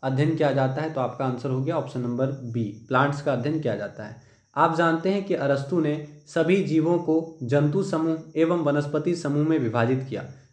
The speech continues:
आप जानते हैं अरस्तु को जीव विज्ञान का जनक कहा जाता है, अरस्तु को जंतु विज्ञान का जनक कहा जाता है। याद रखिएगा, अरस्तु को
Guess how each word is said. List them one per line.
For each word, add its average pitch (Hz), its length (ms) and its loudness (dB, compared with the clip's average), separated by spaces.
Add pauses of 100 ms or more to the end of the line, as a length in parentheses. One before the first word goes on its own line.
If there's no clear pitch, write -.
(120)
आप 165 180 2
जानते 170 300 2
हैं 196 140 0
अरस्तु 147 380 0
को 170 320 0 (260)
जीव 160 260 4
विज्ञान 156 380 2
का 156 100 2
जनक 139 320 0
कहा 147 140 0
जाता 143 320 0
है, 170 140 -8
अरस्तु 135 400 -2
को 160 120 2
जंतु 131 340 0
विज्ञान 127 380 0
का 139 80 0
जनक 117 260 -2
कहा 104 220 -8
जाता 104 260 -8
है। - 20 0
याद 131 200 2
रखिएगा, 160 300 0
अरस्तु 143 420 -2
को 190 300 -2